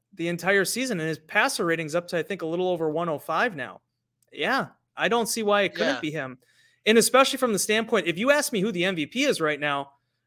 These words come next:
Speaker 1: I think it's Jonathan Taylor, but I don't know if Frank Reich knows that. I mean, honestly, I, I think Jonathan Taylor, the way he ran the ball this year, that guy, there's no reason he shouldn't have had two hundred fifty, three hundred carries by the end of the year, and I don't think he's on pace for that.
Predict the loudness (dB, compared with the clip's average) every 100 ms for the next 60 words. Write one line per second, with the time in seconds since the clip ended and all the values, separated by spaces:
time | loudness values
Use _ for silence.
0 | _ 2 2 2 -2 0 0 0 -6 -2
1 | 2 4 2 0 2 2 2 0 -2 -2
2 | -4 0 0 -2 -6 -14 -14 -18 -20 _
3 | _ _ _ _ _ -4 0 -2 -4 _
4 | -6 0 2 2 -2 -10 -16 _ -6 -2
5 | 2 2 2 -4 -2 0 0 -4 0 2
6 | 2 0 0 0 -2 -2 0 2 2 -2
7 | -4 -2 0 2 2 0 -2 -2 -2 -2
8 | -4 -4 -6 -6 0 0 0 -2 -6 -6
9 | -4 -8 -8 -10 -8 -8 -8 -4 -4 -4
10 | -8 -8 -6 -6 -10 -8 -4 -4 -2 -6
11 | -6 -8 -10 -10 -10 -10 -8 -8 -10 -18
12 | -20